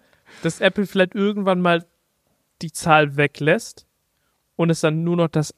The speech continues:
Speaker 2: iPhone ist oder das iPhone Pro und man dann halt vielleicht noch so die, die Jahreszahl dazu schreibt, irgendwie so wie bei MacBooks, so keine Ahnung, zweitausendvierzehner MacBook, schlag mich tot.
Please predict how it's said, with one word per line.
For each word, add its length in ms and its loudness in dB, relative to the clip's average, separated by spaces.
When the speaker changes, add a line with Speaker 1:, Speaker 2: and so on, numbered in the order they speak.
Speaker 2:
iPhone 600 0
ist 400 -12
oder 200 -4
das 180 -4
iPhone 420 -4
Pro 460 2
und 140 4
man 160 6
dann 180 6
halt 120 4
vielleicht 180 2
noch 80 4
so 120 -2
die, 240 -2
die 100 -12
Jahreszahl 480 2
dazu 300 -6
schreibt, 300 -12
irgendwie 200 -6
so 180 -8
wie 140 -4
bei 120 2
MacBooks, 440 -2
so 80 -10
keine 220 -4
Ahnung, 180 -4
zweitausendvierzehner 1000 2
MacBook, 720 -4
schlag 300 -4
mich 140 -4
tot. 220 0